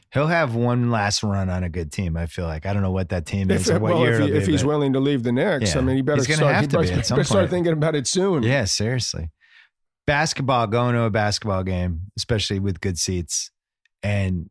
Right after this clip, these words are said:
Speaker 1: going to, let's say, Wimbledon, and you're close. I feel like those are the two most naked sports.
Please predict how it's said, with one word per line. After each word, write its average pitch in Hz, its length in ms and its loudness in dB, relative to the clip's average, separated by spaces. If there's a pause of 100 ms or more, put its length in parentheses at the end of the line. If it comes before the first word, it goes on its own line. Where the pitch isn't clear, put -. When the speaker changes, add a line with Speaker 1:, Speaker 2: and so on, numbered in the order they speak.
(720)
Speaker 1:
going 107 320 0
to, 92 580 -4 (1500)
let's 98 220 -2
say, 92 140 -2
Wimbledon, 82 640 -6 (640)
and 98 100 -2
you're 90 120 0
close. 85 640 -4
I 104 80 -4
feel - 200 -4
like 123 120 -4
those 110 220 -4
are 110 40 -4
the 104 140 -2
two 120 200 -4
most 101 280 -2
naked 95 380 -4
sports. - 640 -6